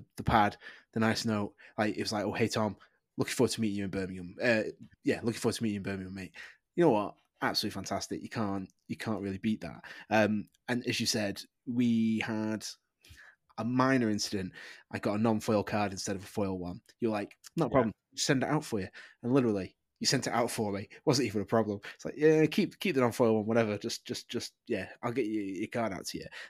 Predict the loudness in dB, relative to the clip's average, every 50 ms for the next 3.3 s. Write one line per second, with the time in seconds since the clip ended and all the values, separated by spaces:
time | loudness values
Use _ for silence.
0 | -8 -8 -6 -4 -4 -4 -2 0 0 -2 -2 -4 -6 -4 -2 -2 -2 -4 -6 -8
1 | -10 -12 -14 _ _ _ _ _ _ _ _ _ _ _ _ _ _ _ _ _
2 | _ _ _ _ _ -12 -10 -6 -2 2 4 4 4 2 2 0 0 2 2 2
3 | 2 0 -4 -6 -8 -10